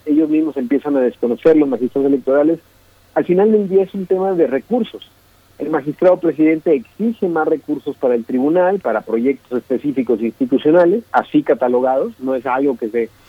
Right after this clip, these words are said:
que pueda conocer transparencia para qué, y en ese sentido parecería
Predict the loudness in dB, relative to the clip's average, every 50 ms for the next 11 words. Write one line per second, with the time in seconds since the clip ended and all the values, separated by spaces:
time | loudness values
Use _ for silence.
0 | -20 -20 _ _ -4 0 4 4 4 4 2 0 -4 -4 -2 -2 -4 -2 -2 -4
1 | -4 -4 -2 -2 -2 -2 -2 -2 -4 -4 -2 0 -2 -2 -2 -2 -2 -2 -2 -4
2 | -8 -16 -20 -20 -20 -14 -2 0 2 2 2 0 -2 -2 -2 -4 -2 -2 -4 -2
3 | -2 0 0 2 2 0 -2 -6 -12 -20 -20 -14 -6 -2 0 0 2 0 -2 -2
4 | -2 -2 0 0 0 0 -2 -2 -4